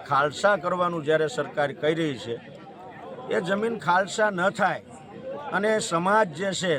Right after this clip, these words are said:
દલિત સમાજ, એવો ગરીબ સમાજ છે, એ ગરીબ સમાજને આ જમીન મળે એ હેતુસભર ધારી તાલુકાના આગેવાન શ્રી શાંતિલાલભાઈ પરમાર સાહેબે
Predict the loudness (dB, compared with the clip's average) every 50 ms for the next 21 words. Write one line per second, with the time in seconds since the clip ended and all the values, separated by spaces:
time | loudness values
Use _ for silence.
0 | 0 2 2 2 2 0 -2 0 2 2 2 2 0 0 -2 -8 -16 -18 -18 -18
1 | -18 -18 -20 -20 -20 -16 -10 -4 2 4 4 4 4 4 0 0 0 -2 -2 -2
2 | -2 2 2 2 2 2 0 0 4 4 4 4 4 0 0 2 2 2 2 0
3 | -4 -2 -2 -2 2 4 4 4 4 2 -2 0 2 4 4 4 2 0 0 0
4 | 0 -2 -2 0 2 4 4 4 4 2 -2 -6 -14 -16 -16 -16 -16 -16 -16 -14
5 | -10 -6 -4 -2 0 2 2 2 0 0 -4 -4 0 2 2 4 6 4 4 2
6 | -2 -10 -14 -16 -16 -16 -16 -18 -18 -18 -18 -18 -20 -20 -20 -20 -18 -10 -4 0
7 | 0 2 2 2 2 4 4 4 2 2 2 2 2 2 2 2 2 2 0 -4
8 | -12 -14 -16 -16 -16 -16 -18 -18 -18 -8 0 2 2 2 2 0 0 2 2 2
9 | 0 -2 -4 -4 -2 -2 -2 -2 -4 -4 -10 -14 -14 -14 -16 -16 -16 -16 -14 -10
10 | -4 0 2 2 2 2 0 2 4 4 4 4 4 2 2 2 2 2 2 0
11 | 2 4 4 4 4 4 4 4 4 4 4 2